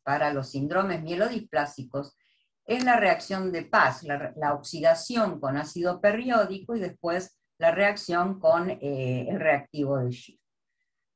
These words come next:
Todos conocemos la, la, la utilidad que tiene esta citoquímica en las leucemias agudas. Tenemos la, eh, presencia de gránulos, eh,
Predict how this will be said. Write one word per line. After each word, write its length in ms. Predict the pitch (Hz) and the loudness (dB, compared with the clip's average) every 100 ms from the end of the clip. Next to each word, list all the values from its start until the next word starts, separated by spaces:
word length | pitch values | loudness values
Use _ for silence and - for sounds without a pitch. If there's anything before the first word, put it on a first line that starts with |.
| _ _ _ _ _ _ | _ _ _ _ _ _
Todos 240 | 320 349 349 | 4 4 6
conocemos 760 | 254 202 190 - 233 233 214 | 4 4 2 0 2 4 4
la, 260 | 165 156 143 | 4 4 4
la, 300 | 131 135 135 | 2 2 0
la 240 | 123 143 151 | 0 0 -2
utilidad 760 | 143 156 156 165 185 277 233 | -4 -10 -8 -2 4 4 4
que 140 | 147 143 | -2 -8
tiene 560 | 180 185 180 156 151 | -2 0 2 2 0
esta 720 | 160 - 156 143 135 123 120 123 | -2 2 4 4 4 2 0 -4
citoquímica 1120 | - 170 156 151 190 196 214 220 247 262 - 156 | -8 -4 -2 -2 0 0 0 0 2 2 0 -2
en 220 | 160 208 | 0 2
las 160 | 175 | 0
leucemias 680 | 135 131 - 147 143 139 135 | -2 -4 -4 -2 0 0 2
agudas. 720 | 143 247 226 151 127 123 - _ _ _ _ _ - | 0 2 2 2 0 -4 -12 _ _ _ _ _ -2
Tenemos 420 | 147 143 139 135 | 2 2 2 2
la, 420 | 135 135 - - - | 4 4 2 -2 -10
eh, 380 | 117 131 127 - | -6 -4 -4 -4
presencia 640 | 156 175 156 156 - 147 | -4 -2 -2 -2 2 4
de 140 | 139 139 | 4 2
gránulos, 920 | 180 190 185 170 160 156 151 - - | 4 4 4 2 4 6 4 -2 -14
eh, 880 | 131 127 127 123 120 117 117 98 | -6 -4 -2 -2 -2 -4 -4 -8